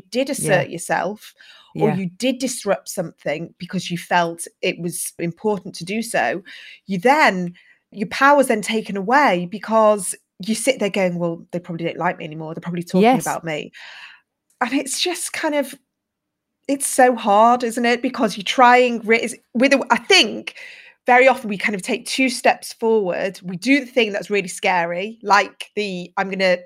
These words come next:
Speaker 1: say what I want to do and have my boundaries." But then we take two steps back because then we fear the outcome. We fear the repercussions, the ostracization, the rejection, all the things that can come.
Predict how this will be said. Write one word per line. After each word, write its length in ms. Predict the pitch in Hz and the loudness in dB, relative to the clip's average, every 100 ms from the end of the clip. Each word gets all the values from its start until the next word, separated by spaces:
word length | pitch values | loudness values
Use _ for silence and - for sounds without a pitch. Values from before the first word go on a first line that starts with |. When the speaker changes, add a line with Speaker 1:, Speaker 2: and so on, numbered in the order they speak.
| _ | _
Speaker 1:
say 280 | - - 190 | -4 0 2
what 120 | 185 | 2
I 120 | 180 185 | 2 0
want 240 | 180 175 | -2 -6
to 120 | 170 | -8
do 320 | 180 180 185 | -6 -4 -4
and 160 | 208 175 | -4 -4
have 140 | 180 | -6
my 100 | 180 | -8
boundaries." 800 | 170 175 170 170 170 170 214 - _ - - _ - | -2 -2 -2 -4 -8 -8 -8 -12 _ -20 -20 _ -8
But 140 | 196 | 0
then 280 | 202 202 190 | 4 4 2
we 260 | 175 208 180 | -6 -6 -6
take 320 | - 208 - | -6 -6 -6
two 220 | - 233 | -8 -6
steps 400 | 233 - - - - | -4 -4 -4 -4 0
back 480 | 285 202 165 - - | 4 4 2 -4 -14
because 440 | 190 - 202 190 - | -14 -8 -4 -4 -4
then 160 | 180 | -6
we 80 | 175 | -6
fear 600 | - - 202 185 170 170 - | -10 -10 -4 0 0 -2 -6
the 180 | 170 - | -8 -4
outcome. 480 | 180 208 - 165 170 | -4 -4 -10 -10 -10
We 80 | |
fear 420 | 165 - 185 175 170 | -12 -8 -4 -2 -2
the 180 | 180 | -4
repercussions, 920 | 156 170 - - 180 175 170 156 156 - | -6 -8 -12 -14 -12 -8 -8 -8 -16 -10
the 120 | 185 | -6
ostracization, 1120 | 196 175 - 180 170 170 170 175 170 175 170 165 | -4 -6 -8 -6 -2 -2 2 0 0 -2 -2 -2
the 140 | 165 156 | -6 -6
rejection, 720 | 175 202 185 - - 175 170 | -4 0 0 -2 -2 -2 -2
all 320 | 196 247 277 | -2 2 2
the 140 | 277 269 | 0 0
things 340 | 247 226 202 | 0 0 -2
that 180 | 190 - | -4 -6
can 160 | 196 185 | -8 -10
come. 420 | - 190 170 | -4 -4 -4